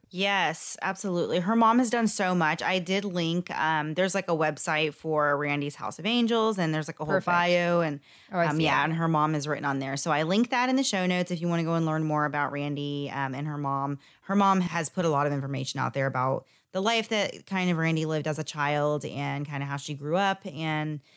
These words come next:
Speaker 1: the things that were important to her. So a lot of it is nice to go and read. So if you wanna check that out, that link to that will be in the show notes.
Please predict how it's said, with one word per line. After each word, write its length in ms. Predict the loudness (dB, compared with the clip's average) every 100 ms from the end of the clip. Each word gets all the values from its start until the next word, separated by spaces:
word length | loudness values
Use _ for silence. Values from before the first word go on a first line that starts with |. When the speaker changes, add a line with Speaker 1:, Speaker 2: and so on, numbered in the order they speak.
| _ _
Speaker 1:
the 100 | -12
things 220 | -8 -6 -4
that 100 | -4
were 80 |
important 380 | -4 -4 -4 -4
to 80 | -6
her. 240 | -6 -6
So 440 | -4 0 2 2 -2
a 60 | -2
lot 200 | 0 0
of 80 | 0
it 120 | 0
is 160 | 0 -2
nice 200 | 0 0
to 80 | 0
go 100 | 0
and 140 | 0
read. 280 | -2 -4 -6
So 200 | -4 -4
if 140 | -4 -4
you 40 |
wanna 160 | -4 -4
check 180 | -8
that 120 | -8 -6
out, 220 | -6 -6
that 360 | -6 -6 -6
link 280 | -4 -6 -6
to 100 | -12
that 160 | -6 -4
will 80 | -2
be 160 | -4
in 80 | -4
the 80 | -6
show 160 | -6
notes. 440 | -10 -14 -12 -10